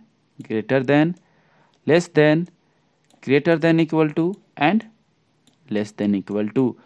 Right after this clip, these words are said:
ठीक है। With the help of this operator,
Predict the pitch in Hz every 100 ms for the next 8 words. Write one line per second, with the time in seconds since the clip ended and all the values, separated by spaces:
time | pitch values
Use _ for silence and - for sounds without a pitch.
0 | _ - - - - _ _ _ _ 147
1 | 185 175 247 165 165 208 233 220 135 185
2 | 214 - 123 127 120 113 151 156 127